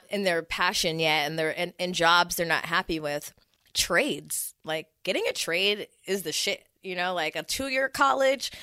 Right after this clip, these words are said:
a certification. I'm about that life. Like, I went to college. I didn't finish. But, like,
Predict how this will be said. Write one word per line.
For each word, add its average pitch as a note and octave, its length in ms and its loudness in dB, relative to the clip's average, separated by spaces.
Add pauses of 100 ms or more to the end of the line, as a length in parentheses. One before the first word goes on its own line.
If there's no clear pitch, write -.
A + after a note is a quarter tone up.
(140)
a D#3+ 80 -2
certification. A#3 920 0
I'm B3 220 0
about F3+ 300 2
that C3 140 0
life. C#3 220 -4
Like, D#3 160 -2
I F3 80 2
went A3+ 200 -2
to F3 60 -6
college. D3 380 0
I - 140 0
didn't F3 200 -4
finish. D3 460 -4 (380)
But, F3 360 4
like, D#3+ 400 0